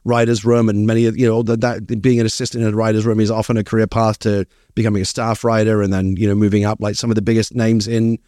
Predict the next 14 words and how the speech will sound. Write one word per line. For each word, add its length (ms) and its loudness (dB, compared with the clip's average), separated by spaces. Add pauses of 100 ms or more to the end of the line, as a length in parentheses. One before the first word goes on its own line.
(260)
in 120 0
T 180 0
V 100 2
started 380 0
as 260 -2
assistants 440 -6
in 120 0
other 140 2
people's 280 -2
writers' 320 0
rooms. 240 -6
There's, 240 -2
there's 220 0
various 580 0